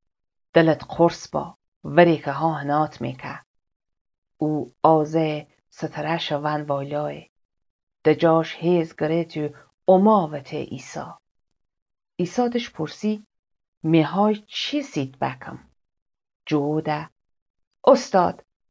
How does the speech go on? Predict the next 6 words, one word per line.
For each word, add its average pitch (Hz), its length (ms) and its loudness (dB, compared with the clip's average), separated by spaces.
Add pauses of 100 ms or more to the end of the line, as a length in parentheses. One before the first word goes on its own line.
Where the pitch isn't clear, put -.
(140)
می‌هام 214 440 8
چشیام 220 680 4
بینه.» 165 520 2 (960)
عیسی 147 280 -8
وش 156 400 -6
گفت - 260 -4